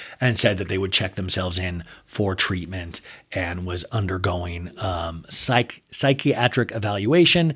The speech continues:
and had a psychotic break. But at the same time, that could just be an excuse, like I've always said on this show, to protect the interests of Warner Brothers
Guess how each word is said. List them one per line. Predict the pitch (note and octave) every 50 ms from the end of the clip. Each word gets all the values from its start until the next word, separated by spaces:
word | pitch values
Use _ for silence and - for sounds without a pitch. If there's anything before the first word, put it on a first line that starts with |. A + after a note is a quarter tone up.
| - - - - -
and | - A2+
had | G2 G2+ G#2+ G#2 G2+ G2
a | - G2+ G2
psychotic | F2+ - A2 F#2+ F2+ - G#2 F#2+ F2+ F2 E2 -
break. | - C#3 D3+ D#3 D3+ C#3+ C#3+ - - - - - - - _ _ _
But | - - A#2+ A#2 A#2 G#2+ - - _ _ _
at | - G#2+
the | F2+ G#2+
same | - - A#2+ A2+ A2+
time, | - - A2+ G#2+ G#2+
that | G#2 A2 A#2+ A#2+
could | - C#3+
just | A#2 A#2+ A2 - -
be | A2+ G#2 G#2
an | G2+
excuse, | G#2 G2 - - - G2+ F#2+ F#2 - -
like | G2+ F#2+
I've | G#2 G2+ F#2+ G2
always | - B2+ C3+ D3 D#3 C#3 -
said | - G#2 F#2
on | F#2+ F#2+
this | F#2 F2+
show, | - - - F#2+ F2+ F#2+ F#2+ F#2 - - - - - - -
to | - C#3
protect | C3+ B2+ A#2+ - - - D3+ D3+ D3 D3 - -
the | C#3 A#2+ A#2+
interests | A2+ - C#3+ C#3 C3+ - - G#2+ G2 G2+ - - - - -
of | G#2+ G2+ G2 G2 G2+ G#2 A2 G2+ _ - _ _ _ _ _ _
Warner | D#3+ F3 F#3+ G3+ G3+
Brothers | E3+ C3+ A2+ F#2+ E2+ E2+ E2 D#2+ - - - -